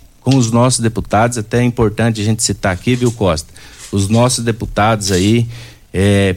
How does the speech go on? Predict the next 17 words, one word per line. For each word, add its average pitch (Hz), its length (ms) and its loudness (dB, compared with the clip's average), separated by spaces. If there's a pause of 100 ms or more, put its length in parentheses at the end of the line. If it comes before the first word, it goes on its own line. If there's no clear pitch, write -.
principalmente 117 720 2
o, 104 140 0
o - 20 -2
presidente 113 520 2
da 110 40 2
Assembleia, 104 420 0
o 107 40 2
Lissauer 113 420 2
Vieira, 107 380 2
vem 117 240 2
dando 135 400 2
um 127 120 2
apoio, 131 520 2
assim, 131 480 0 (120)
essencial 127 800 0
pra 113 160 -2
nós, 113 380 0